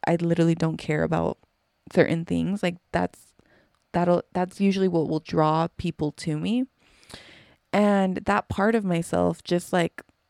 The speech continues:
shuts down. It's the weirdest thing. It's the weirdest thing that has been happening,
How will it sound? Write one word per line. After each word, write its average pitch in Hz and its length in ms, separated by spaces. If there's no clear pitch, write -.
shuts - 360
down. 165 400
It's 202 180
the 277 160
weirdest 190 640
thing. 160 320
It's - 200
the 220 140
weirdest 196 520
thing 190 180
that 185 80
has 170 200
been 170 120
happening, 175 580